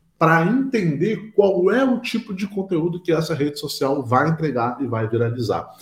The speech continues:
Se a gente voltar um pouco aqui até pra ser didático, é, o TikTok, quando ele nasceu, o TikTok veio com a proposta de ser uma rede social de entretenimento. Então, tudo que era vídeo de dancinha, de brincadeira no TikTok viralizava e dava muito resultado.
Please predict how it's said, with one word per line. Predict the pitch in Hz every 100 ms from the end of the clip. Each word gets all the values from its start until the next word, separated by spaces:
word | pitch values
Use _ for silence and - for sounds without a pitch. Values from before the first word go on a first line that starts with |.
| - _ _ _
Se | - 135
a |
gente | 160 240
voltar | 226 214 185
um | 190 165
pouco | 165 139
aqui | - 147
até | 139
pra | 135 135
ser | - 120
didático, | 107 98 113 160 - - 98 - _
é, | 101 98 92 95 -
o | 117
TikTok, | - - 117 143 185 -
quando | 127 131 131
ele | 110
nasceu, | 104 101 - 170 160 - _ _ _ _
o | 117
TikTok | - 120 127 127 170
veio | 120 139 156
com |
a | 143
proposta | - 160 - 113 117 - 175 - _ _ _
de | 101 165
ser | 156 131 147 190 -
uma | 120 120 113
rede | 123 120
social | - 127 123 127
de | 143
entretenimento. | 139 - - 160 202 190 107 -
Então, | - 123 123
tudo | 113 175 202
que | 185
era | 165
vídeo | 139 139 127
de | 117
dancinha, | 123 120 117 - 131 120 104 98
de | 98 104 104
brincadeira | 104 117 120 107 113 123 139 117
no | 113
TikTok | 110 - 139 127 - 139
viralizava | 143 139 151 127 127
e | 135
dava | 131 131
muito | 120 110
resultado. | 131 - 139 104